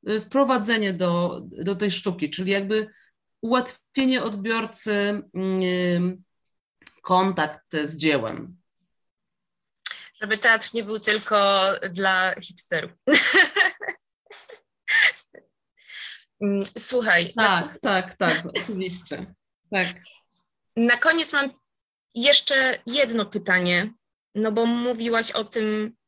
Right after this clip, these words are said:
Speaker 2: jak teatr, y, wpłynął, y, jak edukacja wpłynęła na teatr, jak wpłynęła na zespół, jak wpłynęła na, być może na widzów. A jak wpłynęła na ciebie?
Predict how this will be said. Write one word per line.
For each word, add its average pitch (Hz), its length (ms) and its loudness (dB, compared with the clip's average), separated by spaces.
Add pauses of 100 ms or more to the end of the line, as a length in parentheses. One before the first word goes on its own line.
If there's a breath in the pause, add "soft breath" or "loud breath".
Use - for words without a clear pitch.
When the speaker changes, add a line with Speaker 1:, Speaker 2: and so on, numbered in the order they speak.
Speaker 2:
jak 208 460 0
teatr, 202 500 -2 (120)
y, 190 300 -6
wpłynął, 190 880 0
y, 196 80 4
jak 196 180 4
edukacja 208 400 0
wpłynęła 196 400 0
na 180 120 0
teatr, 208 440 0
jak 180 160 -4 (160)
wpłynęła 180 360 2
na 175 160 4
zespół, 190 400 -2
jak 175 140 -12
wpłynęła 180 560 2
na, 175 400 2 (360)
być - 300 -14
może 190 180 -2
na 185 120 0
widzów. 185 480 0 (920 loud breath)
A - 60 2
jak 311 200 4
wpłynęła 311 400 2
na 277 120 2
ciebie? 175 440 0